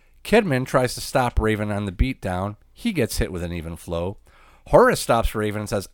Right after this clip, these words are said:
"I want to attack Sla-, Saturn." So he hits, like, a pump handle slam on Saturn.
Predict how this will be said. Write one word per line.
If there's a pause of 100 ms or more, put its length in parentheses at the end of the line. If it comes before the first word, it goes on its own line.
"I
want
to
attack
Sla-,
Saturn." (380)
So
he
hits,
like,
a
pump
handle
slam
on
Saturn.